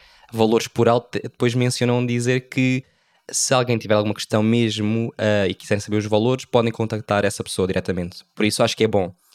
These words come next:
Eh, em questão das idades, sim, das gerações, é verdade, as gerações mais novas são mais abertas, ahm, mas também posso dizer que as gerações que já estão, ou quem está há mais tempo na, na indústria, já está a mudar muito também. Porque começam a ver que não faz sentido estarem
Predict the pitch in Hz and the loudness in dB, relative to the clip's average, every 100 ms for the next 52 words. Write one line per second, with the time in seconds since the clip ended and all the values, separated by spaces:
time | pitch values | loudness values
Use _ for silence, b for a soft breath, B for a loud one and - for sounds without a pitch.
0 | b b _ 117 117 117 113 127 - 147 | b b _ 4 4 4 0 -2 0 2
1 | 147 143 135 110 92 - - 135 110 101 | 2 2 2 2 0 -6 -2 0 0 2
2 | 107 104 - 117 117 - - - 110 104 | 2 0 0 0 0 -4 -8 -2 0 2
3 | 104 95 98 101 - 104 101 98 - 101 | 0 0 -2 -2 -2 -2 -4 -8 -4 -4
4 | 101 107 107 107 - 104 101 98 104 113 | -2 0 0 -2 -2 -2 -2 0 0 0
5 | 139 147 - b b b b _ - 123 | -6 -6 -10 b b b b _ 0 2
6 | 123 120 120 120 - 101 131 135 135 - | 4 2 0 -4 -10 -6 0 0 0 -4
7 | - - 131 135 131 123 120 113 123 123 | -10 -6 -2 0 0 0 -2 0 -2 -2
8 | - 120 113 117 120 - 120 110 101 - | -4 -2 0 2 0 0 0 0 -2 -8
9 | - 117 110 - 110 101 92 - - 101 | -2 2 2 0 -2 0 -2 -2 -2 -2
10 | - 113 107 104 104 101 104 98 104 101 | -4 -6 -2 0 0 -2 -6 -4 -4 -2
11 | 95 92 104 104 101 107 - 117 113 117 | -2 -4 -2 -2 -2 -4 -2 -2 0 -2
12 | - 113 110 110 107 110 104 101 104 101 | 0 0 2 0 2 0 -2 0 0 0
13 | 95 b b b b - 117 113 113 113 | -4 b b b b -4 -2 0 0 0
14 | 107 120 110 - 117 113 117 120 123 120 | 0 -2 -2 -4 -2 0 0 0 -2 0
15 | 110 110 113 - 110 110 107 | -4 -4 -4 0 0 0 -2